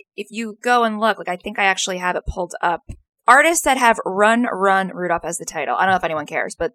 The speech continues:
I just found this bizarre. Kelly, Luke Bryan, Lynyrd Skynyrd, Los Lonely Boys,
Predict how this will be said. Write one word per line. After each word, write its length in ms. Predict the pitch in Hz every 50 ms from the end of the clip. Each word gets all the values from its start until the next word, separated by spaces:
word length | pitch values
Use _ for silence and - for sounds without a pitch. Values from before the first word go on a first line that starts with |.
| _
I 140 | - 185 190
just 200 | 190 196 185 -
found 160 | - 180 175
this 140 | 139 151 - - _ _ _
bizarre. 460 | - 175 202 196 160 143 - - - - _ _ _ _ _ _ _ _ _ _ -
Kelly, 480 | - 277 302 269 220 156 175 202 233 226 _ _ _ _ _ _ _ _ _ _ _ _ _ _
Luke 340 | - 185 208 254 277 269 -
Bryan, 680 | - 214 208 214 208 190 175 170 175 180 208 214 - _ _ _ _ _ _ - - -
Lynyrd 340 | 190 190 208 208 220 240 226
Skynyrd, 560 | - - - - 202 175 175 175 180 202 247 262 240 - _ _ _ _ _ _ _ _ _ _ _ _ _ _ _ _ _
Los 320 | 190 190 180 185 196 -
Lonely 300 | 190 185 170 170 165 160
Boys, 560 | - 131 120 92 107 113 - - - - -